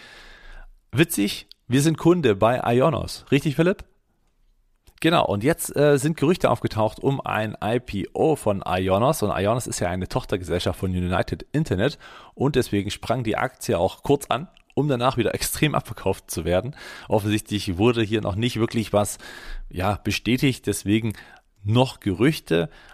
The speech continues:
aber man bereitet wohl angeblich ein, äh, I P O vor für Ionos. Äh, Ostern zweitausendzweiundzwanzig soll es soweit sein und sie sind Spezialist für Cloud- und Webhosting. Ja, also alles, was so Webseiten betreiben ist, ist im Prinzip ihr Fachgebiet.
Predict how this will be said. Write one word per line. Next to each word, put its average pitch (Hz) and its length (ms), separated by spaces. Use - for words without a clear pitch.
aber 127 580
man 107 160
bereitet 92 500
wohl 95 160
angeblich 90 760
ein, 92 480
äh, 92 280
I 104 100
P - 160
O - 120
vor 127 380
für - 460
Ionos. 113 720
Äh, 123 200
Ostern 135 400
zweitausendzweiundzwanzig 95 1000
soll 104 160
es 107 160
soweit 80 340
sein 127 280
und 104 160
sie 101 80
sind 110 180
Spezialist 113 500
für 95 120
Cloud- 107 280
und 92 120
Webhosting. 90 720
Ja, 107 120
also 90 220
alles, 92 160
was 92 160
so 90 160
Webseiten 101 500
betreiben 87 480
ist, 107 300
ist 127 260
im 98 100
Prinzip 90 320
ihr 76 140
Fachgebiet. - 640